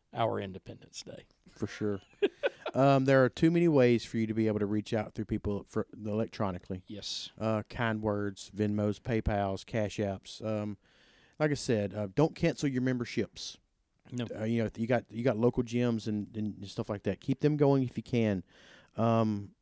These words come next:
Speaker 2: and I'm gonna be honest with you, over tip right now. Under order, over tip.
Speaker 1: I did earlier.
Speaker 2: I mean, I bought, you know, there, yeah, for instance, the other day I went to, uh, to Scarlett's, got some donuts for my people this morning,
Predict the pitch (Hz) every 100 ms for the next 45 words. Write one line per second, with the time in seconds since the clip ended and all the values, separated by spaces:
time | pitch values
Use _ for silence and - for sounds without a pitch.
0 | - 113 117 110 107 101 - _ _ _
1 | _ _ - - _ _ _ _ - 185
2 | 160 107 98 - 104 107 - - - 135
3 | 170 - - 87 - 92 76 _ _ _
4 | _ _ _ _ 143 175 208 - 131 127
5 | 120 120 _ - 107 120 - 85 _ -
6 | - 123 120 123 120 120 117 98 95 107
7 | 110 107 98 107 110 110 107 - 104 101
8 | 90 92 98 101 104 92 80 - 104 95
9 | 92 - 101 95 98 95 95 95 - -
10 | 92 92 87 87 87 - _ _ _ _
11 | _ _ _ - - - - 101 139 127
12 | - - - 90 - 92 101 107 - 113
13 | 98 127 127 147 135 107 95